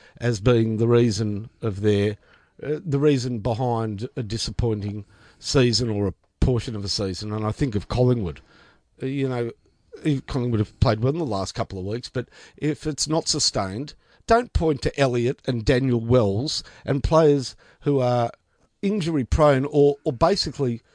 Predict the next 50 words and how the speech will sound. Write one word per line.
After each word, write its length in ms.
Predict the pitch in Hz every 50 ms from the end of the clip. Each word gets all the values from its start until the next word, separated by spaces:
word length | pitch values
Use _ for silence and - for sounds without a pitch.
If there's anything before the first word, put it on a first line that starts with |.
| _ _ _ _ - 131 104 95
beaten 320 | 170 156 143 - - 127
up 300 | 143 151 104 - - - - _ _ _ _ _ _ -
and 120 | - 113
say, 180 | - - 143 127
"Oh, 120 | 127 131
he's 240 | 120 117 151 139 117
injured, 280 | 135 131 117 101 120 107
he's 240 | 135 143 127 113 123
injured, 260 | 123 117 107 120 113
he's 200 | 160 175 151 -
injured." 140 | 135 - -
Of 80 | 185
course 200 | - - 208 -
they're 160 | - 180 135
injured. 320 | 127 117 95 85 135 147 139
You 80 | 175
know 200 | 165 175 180 196
that 200 | 185 160 151 -
coming 280 | - - 151 147 135 127
into 160 | 131 123 123
the 140 | 110 107 104
season. 500 | - - 156 170 170 180 151 123 85 78 _ - - - - _ -
There 100 | - 135
can't 240 | - 156 170 170 151
be 100 | - 117
too 180 | 101 - 151 135
many 180 | 117 113 110
surprises 680 | 104 - 110 85 - 139 135 135 147 147 127 143 113 -
there. 180 | - 92 82 90 - _ - - - - -
You 140 | 120 123
need 200 | 143 175 185 175 -
to 160 | - 143 120 _ _ _ _ _ _ _ _
try 180 | - - 156 135
and 100 | 120 -
put 120 | 147 123
together 280 | - - 147 135 120 113
a 40 |
sound 440 | 107 - - 160 147 127 120 110 101
list 260 | 113 135 135 - -
in 100 | 139 127
footy. 360 | 113 - - 104 82 82 98 _ _ _ _ _ _ _ _ _ _ _ _ _ -
I 140 | 143 160 196
agree 380 | 190 151 117 135 151 160 147
that 120 | 120 127 120
inj-, 220 | 127 131 117 117 -
injuries 380 | - 214 220 185 180 175 160 -
have 100 | 127 127
always 240 | 139 131 131 120 -
been 160 | 143 127 117
important 520 | 110 - - 120 110 - 67 78 - -